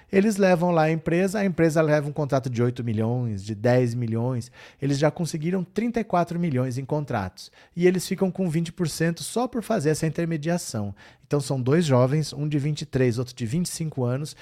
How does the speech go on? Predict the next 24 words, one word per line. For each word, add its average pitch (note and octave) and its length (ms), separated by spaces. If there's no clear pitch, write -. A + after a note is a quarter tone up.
que - 80
já D3 120
ganharam D#3+ 440
seis F#3+ 420
milhões D3 400
de C#3 80
reais C3+ 500
só - 320
por F#3 160
fazer D#3+ 560
lobby. F#2+ 460
Só - 220
que C4 100
agora D3 340
essa D3 280
Malu C3+ 260
Cavalcante, B2+ 640
que - 80
é B2+ 40
filha F3+ 280
do D3 120
assessor A#2+ 480
do G#2 120
Lira, C#3+ 400